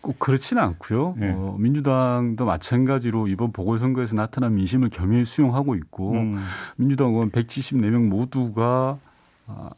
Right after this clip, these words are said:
Speaker 1: 정말 중단 없는 쇄신, 혁신을 통해서
Speaker 2: 음.
Speaker 1: 주권자들이 원할 때까지 한번 해보자라는
Speaker 2: 예.
Speaker 1: 그런 마음 다 있습니다. 그리고
Speaker 2: 예, 예.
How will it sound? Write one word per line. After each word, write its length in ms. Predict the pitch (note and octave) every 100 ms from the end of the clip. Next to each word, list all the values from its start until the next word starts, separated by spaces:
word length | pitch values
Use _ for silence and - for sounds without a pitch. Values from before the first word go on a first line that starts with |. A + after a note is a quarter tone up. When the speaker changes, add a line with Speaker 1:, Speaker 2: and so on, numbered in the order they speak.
| -
Speaker 1:
정말 240 | A2+ A#2
중단 360 | - A#2+ C3 D3
없는 200 | D3+ C3+
쇄신, 540 | A#2+ G2+ - G#2 E2 -
혁신을 480 | C#3 - D#3+ D3
통해서 640 | B2+ A#2+ A2+ G#2+ A#2 C#3+ D#3
Speaker 2:
음. 80 | A#2+ G#2+ -
Speaker 1:
주권자들이 1000 | - C3+ E3 D3 C#3 A#2+ A#2 G#2 G2 A2+
원할 320 | G2+ F#2+ B2+
때까지 380 | C#3+ D3 C#3+ B2+
한번 220 | A#2 A#2
해보자라는 800 | D3 A#2+ F2+ A#2 G#2+ A2+ G#2 A2
Speaker 2:
예. 40 | A2+
Speaker 1:
그런 220 | - D3
마음 280 | E2+ B2+ D3
다 180 | - B2
있습니다. 600 | E2 - - C#3 G2 G2+
그리고 160 | G#2
Speaker 2:
예, 80 |
예. 60 | G2+